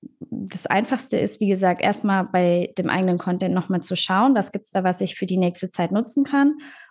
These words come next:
Und dann eben zu überlegen, welche Inhalte möchte ich jetzt neu rausbringen. Das heißt, du hast aber wirklich was, wo du sagst, da muss ich jetzt neu recherchieren.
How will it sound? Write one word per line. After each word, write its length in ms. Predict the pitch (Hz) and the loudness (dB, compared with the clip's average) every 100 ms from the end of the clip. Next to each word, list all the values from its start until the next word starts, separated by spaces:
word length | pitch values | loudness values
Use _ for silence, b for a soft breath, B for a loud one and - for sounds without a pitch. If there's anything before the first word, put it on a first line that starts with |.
| - | 0
Und 160 | 214 | 2
dann 220 | 196 208 | 4 4
eben 400 | 220 226 220 214 | 4 2 2 0
zu 140 | 214 214 | 0 0
überlegen, 580 | 196 202 190 196 190 185 | 2 4 2 2 0 0
welche 200 | 196 - | -2 -2
Inhalte 380 | 220 196 190 | 0 2 0
möchte 300 | 185 185 185 | 0 -2 -2
ich 80 | 175 | -2
jetzt 220 | 175 175 | -2 0
neu 360 | 175 175 185 226 | 2 4 4 4
rausbringen. 760 | 269 285 302 - - 269 294 | 4 2 0 -4 0 4 4
Das 200 | 269 185 | 4 0
heißt, 360 | 196 185 185 - | 0 0 0 -6
du 180 | 202 190 | -2 0
hast 220 | 185 185 | 2 0
aber 160 | 202 185 | 0 0
wirklich 280 | 196 196 - | 2 -2 0
was, 220 | 180 180 | 0 0
wo 60 | 185 | -2
du 100 | 185 | 0
sagst, 320 | 185 175 - | 0 -2 0
da 60 | |
muss 180 | 175 190 | 0 2
ich 140 | 190 - | 0 -2
jetzt 180 | 175 | -4
neu 140 | 190 180 | 0 0
recherchieren. 720 | 175 - 156 - 196 233 311 | 0 -2 -4 0 2 4 2